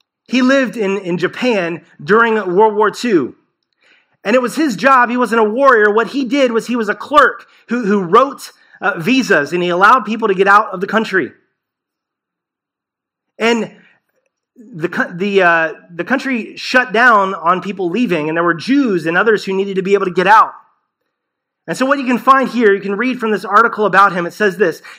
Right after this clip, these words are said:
Day and night he wrote visas. He issued as many visas in a day as would normally be issued in a month. His wife, Yukiko, massaged his hands at night,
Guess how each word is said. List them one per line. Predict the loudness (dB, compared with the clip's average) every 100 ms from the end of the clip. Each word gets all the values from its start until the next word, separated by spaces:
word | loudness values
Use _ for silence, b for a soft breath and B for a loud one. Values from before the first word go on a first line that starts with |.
| -6
Day | 0 2 2 0
and | 2
night | 2 0 -6 -14 b b
he | -4
wrote | 2 2 2
visas. | -4 -4 -2 -4 -6 -16 -20 _ _ _ _ _ _ _ _
He | -8 -6 -6
issued | -6 -4 -4 -4 -8 -8
as | -6 -2
many | -2 0 0
visas | -2 -2 0 2 0 0
in | -2
a | 0
day | 0 0 2 0
as | -2 -2
would | -2 -2
normally | 0 0 2 0 -2
be | -2 -4
issued | -4 -4 -2
in | -2
a |
month. | -2 -2 -2 -8 -20 _ _ _ _ b b b
His | -4 -2
wife, | 0 0 -4
Yukiko, | -8 -4 -2 0 0 -2 B B
massaged | -8 -4 -4 0 2 4 2 -2
his | -8 -4
hands | -2 0 0 -2
at | -2
night, | -4 -6